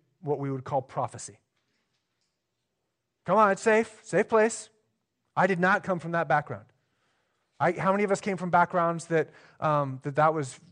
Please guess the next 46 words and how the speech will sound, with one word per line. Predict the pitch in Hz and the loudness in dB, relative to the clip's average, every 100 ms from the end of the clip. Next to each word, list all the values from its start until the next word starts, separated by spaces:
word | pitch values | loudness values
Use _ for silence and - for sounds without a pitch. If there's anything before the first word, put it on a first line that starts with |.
| - | -14
viewed | 147 160 151 | -4 -2 -2
as | 147 | -4
something | 156 135 147 143 | -8 -8 -8 -4
that | 143 139 _ | -4 -4 _
happened | - 170 160 180 160 | -2 0 2 0 -6
thousands | - 165 156 151 | -4 -2 -2 -2
of | 147 | -4
years | 165 156 | -4 -4
ago | 156 156 | -2 -2
but | 131 | -2
doesn't | 147 143 | -6 -6
take | 147 139 | -8 -6
place | 135 131 | -8 -8
anymore? | 120 101 - _ _ _ _ _ _ _ | -14 -14 -18 _ _ _ _ _ _ _
Right? | 123 139 175 _ _ _ _ _ _ _ _ _ | -8 -8 -8 _ _ _ _ _ _ _ _ _
Most | 143 151 151 | -6 -6 -4
of | |
us | 151 139 | -6 -4
are, | 139 131 _ | -6 -8 _
just | 151 | -8
don't | 147 | -6
wanna | 139 | -4
raise | 135 135 | -4 -4
our | |
hands | 127 101 - - _ _ _ _ _ | -6 -8 -14 -20 _ _ _ _ _
or | 143 | -4
don't | 147 131 | -2 -2
know. | 113 - _ - | -6 -12 _ -12
That's | 127 | -8
okay | 135 135 | -8 -8
too. | 117 107 _ _ _ _ _ _ _ | -12 -14 _ _ _ _ _ _ _
Right? | 131 156 156 - | -6 -6 -6 -6
We're | |
like, | 131 123 | -6 -4
"I | 151 143 139 | -4 -2 -2
have | 131 | -2
no | 135 | 0
idea | 131 127 | 0 -2
what | 120 | -4
you're | - | -6
talking | 120 120 | -6 -6
about, | 113 - | -8 -8
Sam." | 117 110 107 - | -10 -12 -16 -16
That's | 110 | -14
okay. | 110 110 - _ _ _ _ _ _ _ _ _ _ _ _ _ - | -12 -12 -16 _ _ _ _ _ _ _ _ _ _ _ _ _ -4
Now, | 170 165 | 2 2